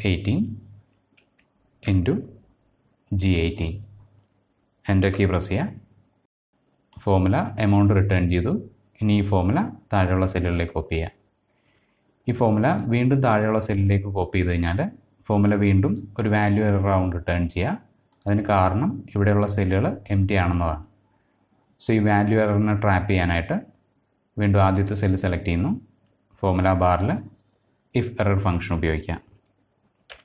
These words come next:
If error ഫംഗ്ഷൻ, കോമ,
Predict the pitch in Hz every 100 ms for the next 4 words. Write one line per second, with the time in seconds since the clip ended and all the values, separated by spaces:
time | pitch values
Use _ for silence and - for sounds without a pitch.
0 | _ _ _ - 101 101 104 95 92 90
1 | 87 - 185 - - _ _ _ _ _
2 | _ _ _ _ _ _ _ _ _ _
3 | - _ _ _ _ _ _ _ _ _
4 | _ _ - 90 85